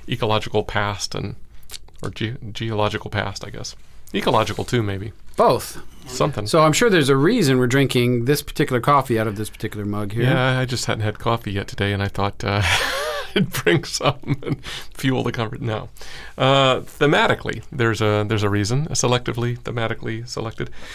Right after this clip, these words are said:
Speaker 1: So today's coffee, Tom, is the High Country Blend
Speaker 2: Okay.
Speaker 1: from Davis Roasters in Madison County, North Carolina.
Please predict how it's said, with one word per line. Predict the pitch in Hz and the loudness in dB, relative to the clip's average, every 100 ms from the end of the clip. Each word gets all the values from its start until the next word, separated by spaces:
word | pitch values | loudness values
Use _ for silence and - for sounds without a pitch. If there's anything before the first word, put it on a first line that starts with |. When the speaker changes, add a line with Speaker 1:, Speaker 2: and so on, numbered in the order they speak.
| - - | -14 -2
Speaker 1:
So | 156 | 0
today's | 143 151 175 | 4 6 4
coffee, | 175 135 165 127 | 4 2 2 2
Tom, | 131 123 120 | 2 2 4
is | 120 113 | 2 -2
the | 117 117 104 - - | 0 0 0 -6 -8
High | - 156 175 | 0 4 4
Country | 170 160 151 135 | 4 2 2 0
Blend | 117 120 147 127 156 196 - - - - | 0 2 4 6 4 2 -6 -14 -10 -4
Speaker 2:
Okay. | 113 | 2
Speaker 1:
from | 113 110 - 110 | 4 4 0 -4
Davis | 104 147 160 151 - | 2 4 4 4 4
Roasters | 131 143 110 123 | 4 4 2 0
in | - 110 107 104 | 2 4 4 4
Madison | 123 143 - 123 | 4 2 0 0
County, | 143 143 127 | 2 4 4
North | 113 131 143 | 4 4 4
Carolina. | 147 123 123 139 135 | 4 6 6 6 4